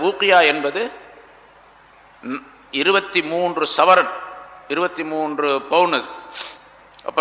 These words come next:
நாற்பது ஊக்கியா என்பது கிட்டத்தட்ட தொள்ளாயிரத்தி இருபது சவரன் ஆகுது. தொள்ளாயிரத்தி இருபது சவரன் தங்கம். எதுக்காக வேண்டி கொடுத்தாரு? அவர் தன்னுடைய பொருளை கொடுக்கிறார், இஸ்லாத்தை அழிப்பதற்காக வேண்டி. அந்த நேரத்தில் அல்லாஹ் தஆலா இந்த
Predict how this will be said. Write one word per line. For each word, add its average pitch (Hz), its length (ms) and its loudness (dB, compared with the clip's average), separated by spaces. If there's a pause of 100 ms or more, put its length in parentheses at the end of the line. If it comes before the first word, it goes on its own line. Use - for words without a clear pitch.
(120)
நாற்பது 214 360 8 (100)
ஊக்கியா 202 280 2 (100)
என்பது 190 200 0
கிட்டத்தட்ட 185 380 0 (120)
தொள்ளாயிரத்தி 185 800 6
இருபது 156 260 -2 (120)
சவரன் 170 300 4
ஆகுது. 113 180 -4 (1600)
தொள்ளாயிரத்தி 151 680 2
இருபது 147 280 -4 (140)
சவரன் 170 340 4 (600)
தங்கம். 147 320 -2 (1000)
எதுக்காக 180 280 6
வேண்டி 175 160 2
கொடுத்தாரு? 170 380 4
அவர் 151 200 4
தன்னுடைய 160 260 4 (100)
பொருளை 156 340 2
கொடுக்கிறார், 156 360 2 (840)
இஸ்லாத்தை 214 460 6 (100)
அழிப்பதற்காக 175 680 4 (140)
வேண்டி. 127 300 0 (1200)
அந்த 196 220 4
நேரத்தில் 208 320 8
அல்லாஹ் 190 260 10
தஆலா 185 180 6
இந்த 170 100 4